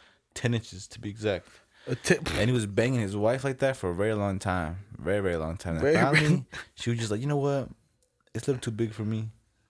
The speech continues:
Speaker 1: I don't like it. It's not good no more. Maybe it was never good, you know." And, uh, so that man, they would've, they would've, any, any soft man would do, just chopped off his, his dick three inches,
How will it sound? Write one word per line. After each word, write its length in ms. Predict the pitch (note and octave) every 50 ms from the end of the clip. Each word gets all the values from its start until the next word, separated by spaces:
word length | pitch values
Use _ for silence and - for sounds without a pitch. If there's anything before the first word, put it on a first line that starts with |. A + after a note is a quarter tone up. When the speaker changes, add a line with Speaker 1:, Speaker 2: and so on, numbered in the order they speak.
| _ _ _ -
Speaker 1:
I 80 | -
don't 140 | G2 G#2+ G#2
like 280 | G2+ G2+ G#2 G2+ - -
it. 220 | G#2+ F2+ G2+ - -
It's 100 | - -
not 200 | A#2 G#2 G2 G2
good 160 | G2 G#2 G2+ G2
no 80 | F#2+ F#2+
more. 380 | G2 G2 G2 F#2+ G2 G#2 G2+ - _ _ _ _ _ _ _ _ _ _
Maybe 160 | - G2 G2+ G2+
it 60 | F#2+
was 160 | G2+ G2+ G#2
never 200 | A2 G#2 G#2 G2+
good, 220 | F#2+ F#2 G#2 G2 G2+
you 60 | G2
know." 240 | G2 G2+ G2+ G#2+ A2+ - _ _ _ _ _ _ _ _ _ - - _ _ _ _ _ _ - -
And, 140 | - E2+ F2+
uh, 400 | F2+ E2+ E2 D#2 D#2 D2 B1+ E2
so 140 | G2 - G2
that 60 | G2
man, 320 | G#2 G#2 G2+ F#2+ F#2 F#2 -
they 80 | - G#2
would've, 260 | G#2 G#2 G2+ E2+ D#2+
they 60 | - A2
would've, 200 | A2 A#2+ A2 D#2+
any, 260 | F#2 B2+ C#3+ C#3 C3+ -
any 220 | - G#2+ C3+ D3 C#3+
soft 260 | - - C3+ B2+ -
man 160 | C#3 C3+ B2+ A2+
would 140 | A#2 A#2
do, 140 | B2+ C#3 B2+
just 240 | G2+ - - - -
chopped 240 | - - B2+ B2 A#2+
off 80 | A#2+
his, 100 | A#2 A2+ A#2+ A2+ -
his 220 | - A2 G#2 G#2 A2+
dick 320 | B2 - - C3+ C3 - _ _ _ _ _ -
three 180 | - A#2+ B2
inches, 380 | B2+ C3 B2+ - C#3+ C#3 C3+